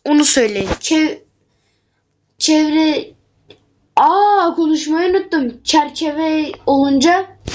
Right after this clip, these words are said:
bir mi, iki mi, üç mü, dört mi, beş mi, altı mı, yedi mi, sekiz mi, dokuz mu, on mu, on bir mi, on iki,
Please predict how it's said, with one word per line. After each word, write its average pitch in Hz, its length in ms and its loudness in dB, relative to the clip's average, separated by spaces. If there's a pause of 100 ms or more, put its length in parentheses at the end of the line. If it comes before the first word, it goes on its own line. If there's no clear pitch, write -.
(520)
bir 269 260 0
mi, 220 160 2
iki 233 440 -2
mi, 233 100 -6
üç 240 400 -10
mü, 220 200 -8
dört 247 280 -2
mi, 226 220 -2
beş 247 300 0
mi, 226 240 0
altı 240 360 -2
mı, 220 280 -4
yedi 240 320 -2
mi, 220 180 0
sekiz 233 360 -6
mi, 220 180 -10
dokuz 226 300 -8
mu, 226 140 -8
on 240 360 0
mu, 214 100 0
on 233 360 0
bir 214 120 0
mi, 208 140 -8
on 247 340 0
iki, 285 360 -2